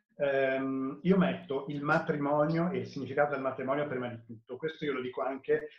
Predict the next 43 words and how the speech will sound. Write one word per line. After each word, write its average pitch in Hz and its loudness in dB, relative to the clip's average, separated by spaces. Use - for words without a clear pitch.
alle 135 -2
coppie 139 0
di 123 -6
sposi 131 -2
che 131 -4
ho 123 0
davanti 131 0
quando 127 -4
mi 123 -4
dicono: 127 -6
"Ma 131 -2
che 123 -16
cosa 139 -2
succede 135 0
se 135 -8
dovesse 123 -4
venire 123 -2
a 113 -2
piovere?" 117 -6
Succede 127 -2
che 123 -14
ti 123 -14
sposi 135 0
lo 120 -4
stesso 120 -2
e 139 -4
devi 143 0
essere 120 2
più 170 -4
che 147 2
felice 131 2
perché - -6
ti 117 -16
stai 113 -10
sposando. 113 -10
Quindi, 135 6
eh, 135 2
partendo 170 2
da 156 2
questo - 0
punto 170 2
di 151 -6
vista, 180 0